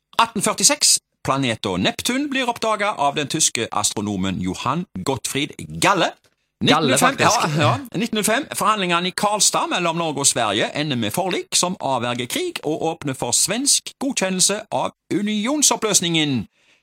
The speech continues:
Speaker 1: Tenk om alle fått en hundreårskrig, du, som den mellom England og Frankrike.
Speaker 2: Det virker ganske lite sannsynlig, og
Speaker 1: Ja, det var
Speaker 2: de
Speaker 1: det.
Speaker 2: trefningene som var den gangen, det
Speaker 1: Ja.
Speaker 2: var mindre
Speaker 1: Ja.
Speaker 2: kaliber.
Speaker 1: Det var jo det.
Speaker 2: Dessuten
Speaker 1: Ni-
Speaker 2: så er det jo Norge som hadde vunnet, selvfølgelig.
Speaker 1: Ja, selvfølgelig.
Speaker 2: <laughs>
Speaker 1: Nitten sekstini,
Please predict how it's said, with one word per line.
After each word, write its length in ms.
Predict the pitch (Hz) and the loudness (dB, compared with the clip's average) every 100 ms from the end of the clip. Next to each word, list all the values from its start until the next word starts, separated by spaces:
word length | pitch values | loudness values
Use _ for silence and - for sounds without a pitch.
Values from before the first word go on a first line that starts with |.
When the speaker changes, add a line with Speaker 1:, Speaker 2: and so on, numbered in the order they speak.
| _ | _
Speaker 1:
Tenk 220 | - 320 - | 0 0 2
om 80 | 202 | 2
alle 140 | 185 | 2
fått 160 | 190 175 | 0 0
en 40 | 143 | 0
hundreårskrig, 540 | 170 147 127 - 123 101 | 0 0 0 0 -2 0
du, 200 | 110 95 | -2 0
som 200 | - 139 | 0 0
den 160 | 139 123 | 0 0
mellom 240 | 120 117 113 | 0 0 -2
England 280 | 107 95 98 | -2 -2 -2
og 40 | 107 | -2
Frankrike. 460 | 92 90 85 80 - _ _ _ | -2 -4 -6 -8 -10 _ _ _
Speaker 2:
Det 80 | 156 | -4
virker 280 | 165 - 135 | -4 0 0
ganske 340 | 151 143 - 123 120 117 117 117 117 120 | 0 -2 -2 0 2 0 0 0 0 -2
lite 200 | 139 - | -4 -4
sannsynlig, 640 | 120 110 127 107 98 110 - | -2 -2 -2 -2 -2 -6 -4
og 100 | 123 | 0
Speaker 1:
Ja, 60 | |
det 80 | 113 | 2
var 100 | 110 | 2
Speaker 2:
de 60 | - | 0
Speaker 1:
det. 60 | |
Speaker 2:
trefningene 480 | 160 156 127 113 113 | -2 -2 -2 0 0
som 120 | 127 | 0
var 160 | 123 107 | 0 0
den 160 | 107 104 | 0 0
gangen, 360 | 98 101 113 | -2 -2 0
det 80 | 113 | 0
Speaker 1:
Ja. 20 | |
Speaker 2:
var 500 | 107 107 101 101 101 - - | 2 2 2 0 -2 -6 -6
mindre 800 | 139 151 123 107 110 107 104 104 | 0 2 0 0 0 0 0 2
Speaker 1:
Ja. 240 | 135 - - - _ | 2 0 -6 -14 _
Speaker 2:
kaliber. 460 | 170 185 123 110 - | 0 0 0 -4 -2
Speaker 1:
Det 100 | 135 | -2
var 140 | 104 | -2
jo 100 | - | -4
det. 100 | - - - _ _ | -10 -12 -20 _ _
Speaker 2:
Dessuten 280 | - 135 170 | 2 4 4
Speaker 1:
Ni- 80 | 135 | 2
Speaker 2:
så 80 | - | 2
er 20 | |
det 100 | 127 | 2
jo 60 | 135 | 0
Norge 140 | 127 | 0
som 140 | 110 101 | -2 -2
hadde 60 | |
vunnet, 160 | 110 95 | -2 -2
selvfølgelig. 260 | 104 95 117 | -4 -2 2
Speaker 1:
Ja, 180 | 160 | 4
selvfølgelig. 800 | 185 196 - 139 117 98 87 - 214 202 | 6 4 2 0 2 0 0 0 -2 -2
Speaker 2:
<laughs> 240 | - - - | -6 -2 0
Speaker 1:
Nitten 180 | 254 - | 4 4
sekstini, 560 | 254 262 254 254 127 | 6 4 4 2 0